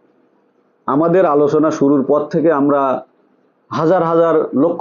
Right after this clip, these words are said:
লক্ষ মানুষের কাছে পৌঁছাতে সক্ষম হয়েছি অনলি-, অনলাইন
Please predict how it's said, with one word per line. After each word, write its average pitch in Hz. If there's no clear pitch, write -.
লক্ষ 175
মানুষের 143
কাছে 139
পৌঁছাতে 147
সক্ষম 135
হয়েছি 117
অনলি-, 135
অনলাইন 135